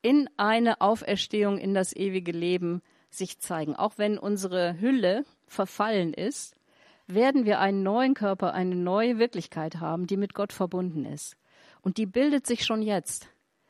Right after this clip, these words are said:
Jetzt schon investieren wir in diese Beziehung mit Jesus, die uns dann durch den Tod hindurch in das ewige Leben führt. Als Jesus auferstanden ist, hatte er auch wieder einen Körper. Anders als vorher. Er konnte durch Wände gehen oder <laughs> er hatte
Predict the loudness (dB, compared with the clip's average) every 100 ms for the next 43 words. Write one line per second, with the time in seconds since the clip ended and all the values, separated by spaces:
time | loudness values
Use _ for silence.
0 | _ _ 2 2 2 0 2 2 2 2
1 | 0 0 2 2 0 -2 -2 -2 -4 -6
2 | -4 0 2 2 0 -2 -2 0 -2 -4
3 | -6 -4 -4 -2 -4 -2 -4 -4 -6 -4
4 | -4 -4 -2 -2 0 0 0 -2 -2 0
5 | -2 -2 -4 -4 -4 -2 -2 -4 -2 -2
6 | 0 0 0 0 0 2 0 -2 -4 -4
7 | -4 -8 -16 0 0 4 2 4 2 2
8 | 2 2 -2 -2 -4 -4 -8 -10 -20 _
9 | _ _ _ 0 2 4 0 0 -6 -4
10 | -4 -2 -2 -2 -8 -20 -20 -4 -2 0
11 | 0 2 4 4 2 0 0 0 0 0
12 | 0 -2 -4 -2 0 -2